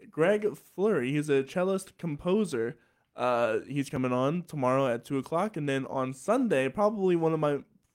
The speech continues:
probably what's gonna be one of my most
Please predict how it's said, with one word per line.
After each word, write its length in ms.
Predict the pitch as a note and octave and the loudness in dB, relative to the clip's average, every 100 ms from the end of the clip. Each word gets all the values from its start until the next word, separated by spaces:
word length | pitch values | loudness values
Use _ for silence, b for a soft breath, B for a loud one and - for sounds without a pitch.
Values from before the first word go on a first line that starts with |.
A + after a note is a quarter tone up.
| _ _ _ - | _ _ _ 0
probably 260 | G#3 A#3+ | 4 6
what's 120 | F3+ D3+ | 6 4
gonna 180 | E3+ D#3 | -2 2
be 300 | D3+ D3 D3 | 2 2 0
one 240 | C#3+ C#3+ | -2 0
of 100 | C#3+ | 0
my 280 | C#3 C3+ C3 | 0 0 0
most 440 | C3+ E3 E3 - | 0 0 0 -6